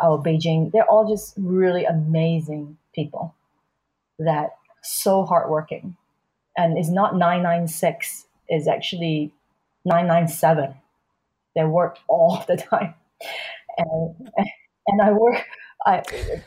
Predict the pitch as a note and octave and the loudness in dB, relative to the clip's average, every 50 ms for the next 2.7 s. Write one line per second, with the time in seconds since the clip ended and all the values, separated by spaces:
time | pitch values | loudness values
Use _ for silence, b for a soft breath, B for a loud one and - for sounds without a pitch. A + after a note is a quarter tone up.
0 | - F#3+ - G#3+ G3+ G3 - - A3+ A3 A3+ G#3+ G#3 G#3+ G#3 G#3 G3+ F#3+ F3 - | -14 -4 0 0 0 0 0 -2 -2 -2 -2 -2 -2 -2 -2 0 0 -2 -4 -2
1 | - G3 F#3 E3 D3+ D3 C#3+ C#3+ D3+ D#3 - - D#3+ D#3 D3 C#3+ - _ - - | -2 -2 -2 -2 -2 -4 -6 -8 -8 -6 -6 -6 -6 -6 -8 -10 -18 _ -16 -8
2 | - F3+ F3 E3+ E3+ E3 D#3 D3 D3 D3 C#3+ D3 C#3+ - | -4 -2 -2 0 0 -2 0 0 -2 -2 -4 -6 -8 -10